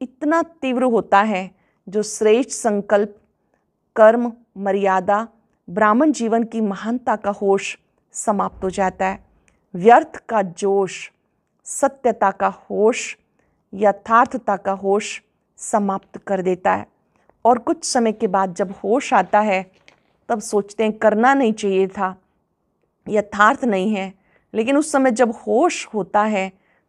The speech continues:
तो यथार्थ की पहचान बदलकर अयथार्थ को, जब जोश होता है तो यथार्थ की पहचान बदलकर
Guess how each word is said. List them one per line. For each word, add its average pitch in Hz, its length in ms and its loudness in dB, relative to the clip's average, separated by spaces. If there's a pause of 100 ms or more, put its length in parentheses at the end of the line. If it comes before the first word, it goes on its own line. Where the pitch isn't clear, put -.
तो 214 100 0
यथार्थ 202 640 2
की 233 160 -6
पहचान 208 600 -2
बदलकर 190 580 0 (720)
अयथार्थ 220 880 2
को, 190 300 -8 (520)
जब 196 260 -2
जोश 214 580 2
होता 208 400 -4
है 202 420 -6 (560)
तो 220 120 2
यथार्थ 214 760 -2
की 226 180 -6
पहचान 202 600 0
बदलकर 196 600 -2